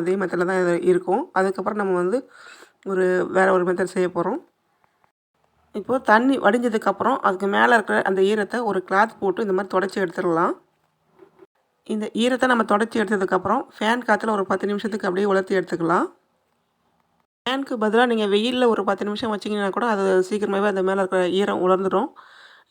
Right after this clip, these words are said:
இப்போ நம்ம ஸ்டவ் on பண்ணிட்டு, அதுக்கு மேல வந்து ஒரு கடாய் வச்சுக்கலாம். இதுல நம்ம பொரிக்கிறதுக்கு தேவையான அளவுக்கு வந்து எண்ணெய் சேர்த்துக்கலாம்.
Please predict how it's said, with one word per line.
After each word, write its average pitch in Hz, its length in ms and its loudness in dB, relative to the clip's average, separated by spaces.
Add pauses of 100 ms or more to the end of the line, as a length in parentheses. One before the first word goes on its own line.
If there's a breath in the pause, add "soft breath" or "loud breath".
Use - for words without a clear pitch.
(120)
இப்போ 202 140 -4 (100)
நம்ம 220 200 2
ஸ்டவ் 214 220 2 (180)
on 208 180 2
பண்ணிட்டு, 190 260 -4 (120)
அதுக்கு 196 280 -4
மேல 208 260 0
வந்து 185 200 -2 (160)
ஒரு 190 140 0 (340)
கடாய் 190 240 0
வச்சுக்கலாம். 185 440 -4 (800 soft breath)
இதுல 196 240 2 (120)
நம்ம 202 120 0 (140)
பொரிக்கிறதுக்கு 208 560 2
தேவையான 196 320 0
அளவுக்கு 190 260 -2
வந்து 196 240 -2
எண்ணெய் 196 220 -2
சேர்த்துக்கலாம். 185 440 -2